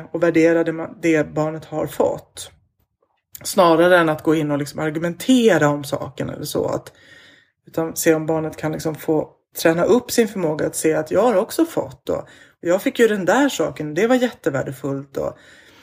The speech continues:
för det tänker jag också tränar en förmåga att faktiskt uppskatta det man har. Som är också en, en värdefull förmåga genom hela livet. Att se det man f-, har och inte bara fokusera på det man inte har. Oavsett om det är liksom,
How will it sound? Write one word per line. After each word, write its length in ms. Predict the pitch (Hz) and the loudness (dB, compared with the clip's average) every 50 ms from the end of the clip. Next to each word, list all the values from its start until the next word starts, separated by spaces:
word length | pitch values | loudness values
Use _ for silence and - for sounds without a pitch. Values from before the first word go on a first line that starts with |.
| - - - | -20 -8 -4
för 100 | - 202 | -2 -2
det 260 | 180 170 202 220 240 | 0 2 2 2 2
tänker 280 | 240 294 302 294 277 220 | 4 2 2 2 4 2
jag 60 | 180 | 2
också 180 | 175 175 - 185 | 0 -2 -6 -12
tränar 500 | - - - 214 208 170 160 160 156 156 | -8 -6 -4 -2 -2 -2 -4 -4 -6 -6
en 80 | 160 156 | -8 -8
förmåga 420 | - 185 180 170 160 156 151 156 | -8 -6 -4 -4 -4 -2 -4 -6
att 100 | 156 151 | -8 -8
faktiskt 340 | - - 151 - - 160 - | -10 -14 -12 -10 -12 -12 -10
uppskatta 640 | - - - - - - - - 190 - - - 185 | -10 -12 -12 -10 -12 -12 -10 -10 -10 -6 -4 -2 0
det 140 | 170 175 170 | 0 0 0
man 180 | 170 170 170 | 0 -2 -4
har. 540 | 180 220 269 247 196 - - - - - - - _ - _ _ _ _ _ _ _ _ _ _ - | -2 0 0 2 2 2 0 0 -2 -4 -6 -10 _ -20 _ _ _ _ _ _ _ _ _ _ -12
Som 260 | - - 220 196 190 | 0 2 4 6 6
är 60 | 185 | 6
också 240 | 180 180 - - 302 | 6 6 4 4 4
en, 320 | 330 - 135 123 - - | 4 4 4 2 0 -4
en 300 | - - 170 160 156 147 151 | -4 -2 -2 0 -2 -2 0
värdefull 520 | 151 175 165 147 135 151 147 - 160 151 143 | 2 4 4 4 4 2 0 0 -2 -4 -2
förmåga 380 | - 165 165 160 151 156 160 | -4 -4 -4 -2 -2 0 0
genom 280 | 156 156 143 147 156 156 | 0 0 0 -2 -2 -4
hela 180 | 160 156 151 156 | -6 -4 -4 0
livet. 480 | 165 202 233 226 185 160 135 - - | 2 4 4 4 4 2 2 0 -2
Att 120 | - - - | -6 -10 -8
se 320 | - - 190 180 165 156 | -4 -2 2 2 2 2
det 160 | 147 156 151 | 2 0 -2
man 160 | 147 147 147 | -4 -4 -8
f-, 140 | 147 - - _ | -8 -10 -14 _
har 360 | - - - 208 190 165 147 151 | -10 0 4 4 6 6 6 4
och 60 | 160 | 2
inte 220 | 165 156 147 156 | 0 -2 -4 -4
bara 320 | 143 156 151 160 170 160 160 | -2 -2 -2 -2 -2 -4 -4
fokusera 400 | - - 147 151 - 156 156 151 | -6 -8 -8 -6 -4 -4 -4 -2
på 80 | 165 | -2
det 80 | 151 147 | -2 -2
man 100 | 156 160 | 0 0
inte 300 | 165 165 151 139 - - | 0 -2 -2 -2 0 0
har. 220 | 175 151 143 143 | 2 2 2 2
Oavsett 480 | - 160 156 156 151 151 - 185 - - | 0 0 0 0 0 2 0 0 2 0
om 120 | 175 165 | -2 -2
det 160 | 160 147 - | -2 -2 -2
är 80 | - - | -2 -2
liksom, 500 | - - - - 175 - - - - - | -4 -6 -6 -4 -4 -4 -4 -4 -8 -10